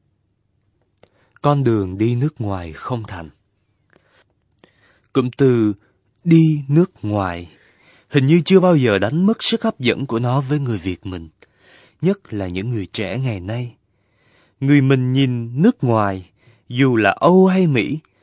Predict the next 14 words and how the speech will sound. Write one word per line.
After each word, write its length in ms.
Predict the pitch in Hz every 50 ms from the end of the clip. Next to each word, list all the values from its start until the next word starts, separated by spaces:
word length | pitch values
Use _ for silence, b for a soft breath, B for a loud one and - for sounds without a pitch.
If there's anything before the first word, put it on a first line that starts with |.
| _ _ _ _ _
hay 200 | - 165 156 135
ở 100 | 113 110
cả 180 | - 117 107
một 240 | 123 135 123 - -
số 260 | - - 143 135 156
nước 220 | 175 185 196 196 -
phát 240 | - 214 208 - -
triển 260 | - 120 104 120 127
của 140 | - 123 123
châu 220 | - 135 127 127
Á, 280 | 127 123 123 139 165 180 b b b b b b b b b b b
như 160 | 165 190 190
là 140 | 170 131 107
biểu 280 | 113 107 101 104 120